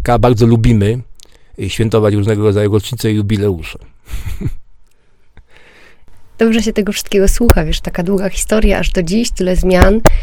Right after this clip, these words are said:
Speaker 2: ale jak, y, opowiadasz, y, o tych celach, które przyświecały na początku, kiedy Polska była pod zaborami, to, to one s-,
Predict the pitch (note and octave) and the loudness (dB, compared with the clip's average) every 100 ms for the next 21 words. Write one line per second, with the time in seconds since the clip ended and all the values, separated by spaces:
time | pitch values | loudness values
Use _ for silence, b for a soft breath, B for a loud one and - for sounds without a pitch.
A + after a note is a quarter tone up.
0 | B B B - - F#3+ G3 G3 F#3+ - | B B B 0 2 2 2 2 0 -6
1 | - - - - - - G#3 G#3+ G3+ G3+ | -10 -10 -8 -8 -6 -4 -2 0 2 2
2 | G3+ - - - G3 - - - - - | 0 -4 -4 -6 -8 -10 -20 0 2 2
3 | F3+ - B3+ G#3 G3 - E3+ E3 E3+ F3 | 0 -4 2 2 2 2 0 2 0 0
4 | - F3 - - F3+ - F#3 F3+ F#3 F3+ | -4 -8 -8 -6 -6 -2 0 0 -2 -2
5 | - F3 E3 - F3 F3 F3 - E3+ D#3 | 0 0 0 -4 -6 -4 -6 -6 -4 -2
6 | E3+ E3+ E3+ E3+ - - F3 - F3+ F3 | -2 -2 -2 -4 -6 -6 -6 -2 0 0
7 | F3 E3+ E3 E3+ E3 E3 G3 D4 B B | 0 -2 0 0 0 0 0 0 B B
8 | B B B B B - - - - G#2+ | B B B B B -20 -20 -16 -10 -10
9 | - - G#3 G#3 G#3+ G3+ - G#3+ A3+ A3 | -6 -2 0 0 0 -2 2 4 4 0
10 | - - | -8 -12